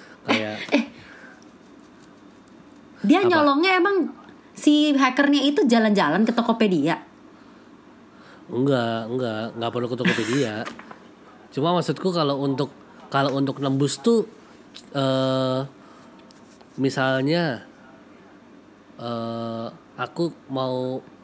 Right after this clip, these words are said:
Speaker 1: bobol wifi rumahmu nih sayang ya, misalnya ya.
Speaker 2: Mm-mm, mm-mm.
Speaker 1: Itu aku di depan rumahmu udah dapat sinyal wifi-mu.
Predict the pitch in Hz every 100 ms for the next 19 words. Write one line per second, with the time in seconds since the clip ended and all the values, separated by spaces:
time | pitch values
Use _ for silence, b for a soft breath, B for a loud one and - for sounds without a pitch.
0 | - - - 135 127 123 127 120 117 127
1 | 123 120 113 131 131 131 120 107 120 123
2 | 110 117 113 104 - - - 202 202 196
3 | 175 170 196 185 185 175 - - - -
4 | - B B B - - - 131 175 156
5 | 190 151 127 127 120 123 117 135 180 131
6 | 113 123 - 127 123 117 110 104 110 107
7 | 135